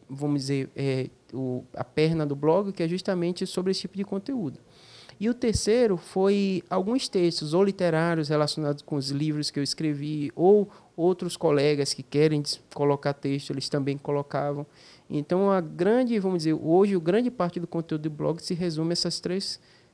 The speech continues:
partes. Antigamente, a grande dificuldade nossa era acesso à informação.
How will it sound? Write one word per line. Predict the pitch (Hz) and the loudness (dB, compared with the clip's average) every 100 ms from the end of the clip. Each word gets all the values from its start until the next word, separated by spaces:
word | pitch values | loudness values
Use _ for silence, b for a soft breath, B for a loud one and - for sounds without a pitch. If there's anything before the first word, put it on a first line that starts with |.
| b - | b -4
partes. | 127 113 - 117 - | -2 -2 -8 -12 -8
Antigamente, | 147 175 208 190 175 196 175 | -6 -2 0 2 2 2 0
a | |
grande | 156 202 214 | 2 0 0
dificuldade | 202 - 185 165 143 139 | -6 -8 -8 -4 -2 -2
nossa | 139 147 156 | 0 0 0
era | 165 165 | 0 0
acesso | - - 180 208 | 0 2 2 2
à | |
informação. | 196 190 202 190 - 127 | -2 -2 -2 0 0 -2